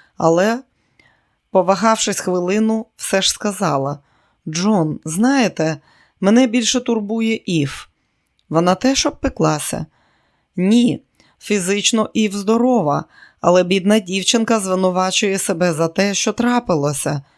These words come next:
У неї щоночі кошмари. Доводиться сидіти з нею, доки не засне. Боюся завдати їй ще більшої душевної травми.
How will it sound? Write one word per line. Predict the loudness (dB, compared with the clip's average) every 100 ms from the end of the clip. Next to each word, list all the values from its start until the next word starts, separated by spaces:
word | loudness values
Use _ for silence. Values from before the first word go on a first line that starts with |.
| _ _ _ -2
У | 2
неї | 4 4 2
щоночі | 2 2 4 4 4 2 -2
кошмари. | 0 -2 0 0 0 0 -2 -4 _ _ _ _ _ 0
Доводиться | 2 4 4 2 0 -2
сидіти | 0 -2 -2 -4 -2 -2
з | 0
нею, | 0 0 -2 -6 -16 -20 _
доки | 0 0 2
не | 0 0
засне. | -2 -2 0 0 0 -2 -10 _ _ _ _ _ _
Боюся | 2 2 4 2 2 0
завдати | 0 -2 -2 -2 -2 -2
їй | -2 -4 -6 -10 _ _ -4
ще | 0 2 2
більшої | 2 0 2 0 0 -2
душевної | -2 -6 -4 -6 -4 -4 -6
травми. | -4 -4 -2 -4 -6 -8